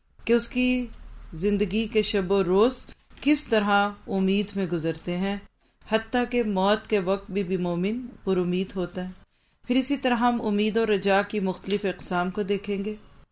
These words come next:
اور اس کے بعد اگلا topic اس میں ہوگا درجات کا۔ امید اور رجا کے مختلف درجے کے ہیں،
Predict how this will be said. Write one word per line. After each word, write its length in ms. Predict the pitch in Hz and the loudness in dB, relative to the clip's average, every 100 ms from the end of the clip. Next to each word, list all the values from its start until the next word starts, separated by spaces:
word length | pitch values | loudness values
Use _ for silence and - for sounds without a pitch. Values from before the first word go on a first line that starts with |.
| _ _ _ | _ _ _
اور 220 | 180 185 | 0 2
اس 300 | 185 175 - | 2 -2 -6
کے 120 | - | -2
بعد 220 | 185 180 175 | 0 0 0
اگلا 260 | 165 180 | 0 0
topic 420 | 196 196 196 202 202 | 0 0 -2 -2 -2
اس 140 | 196 | -4
میں 120 | 202 202 | -4 -2
ہوگا 320 | 208 202 214 180 | -2 0 0 0
درجات 580 | 180 175 175 160 - - | 0 0 0 -2 -4 -10
کا۔ 80 | 151 - - - _ - | -14 -14 -20 -20 _ -2
امید 460 | 208 208 214 233 247 - _ _ | 0 2 4 2 0 -6 _ _
اور 380 | - 196 202 202 | -2 2 4 4
رجا 480 | 190 185 165 202 208 208 | 2 0 2 4 4 2
کے 120 | 208 | 0
مختلف 480 | 190 180 - 190 160 | 0 -2 0 -2 0
درجے 320 | 175 156 208 | -2 0 0
کے 140 | 214 | 0
ہیں، 100 | 226 | -2